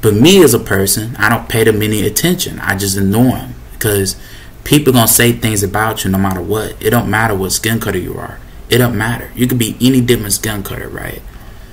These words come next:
I'm gonna do for it. When I was on the Wells, I was wearing my Afro wig.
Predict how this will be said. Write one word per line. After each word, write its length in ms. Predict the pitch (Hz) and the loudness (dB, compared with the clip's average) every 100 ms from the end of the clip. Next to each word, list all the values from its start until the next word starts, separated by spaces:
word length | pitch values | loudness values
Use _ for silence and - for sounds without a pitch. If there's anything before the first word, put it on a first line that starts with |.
| - - - | -18 -6 2
I'm 140 | 131 | 4
gonna 120 | 131 | 6
do 220 | 110 120 | 6 4
for 280 | 120 120 117 113 | 4 4 4 2
it. 100 | - - | -2 -4
When 100 | 117 | 2
I 100 | 110 | 2
was 140 | 110 113 | 4 2
on 80 | |
the 60 | 104 | 2
Wells, 300 | 107 113 - | 4 4 2
I 120 | 95 | 0
was 120 | 101 | 0
wearing 220 | 98 110 107 | 0 0 0
my 80 | 98 | 0
Afro 440 | 113 117 - 104 | 2 2 2 2
wig. 400 | 95 95 95 | 2 0 -2